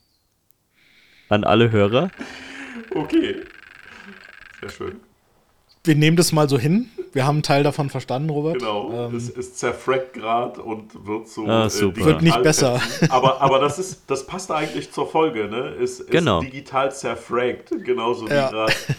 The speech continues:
Speaker 2: Schönbohm und, und das B S I digital zerfrackt.
Speaker 3: Ja.
Speaker 2: Äh, passt.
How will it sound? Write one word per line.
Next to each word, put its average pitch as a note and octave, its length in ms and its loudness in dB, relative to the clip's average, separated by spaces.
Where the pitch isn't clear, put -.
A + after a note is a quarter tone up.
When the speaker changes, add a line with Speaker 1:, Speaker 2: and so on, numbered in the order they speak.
Speaker 2:
Schönbohm A#2 680 -4
und, G#2 260 -8
und G#2 240 -10
das G#2+ 200 -4
B A#2 180 -6
S A2 140 -8
I A#2+ 140 -10
digital G#2 520 -10
zerfrackt. - 640 -6
Speaker 3:
Ja. E4 320 -8
Speaker 2:
Äh, - 40 -10
passt. - 280 -12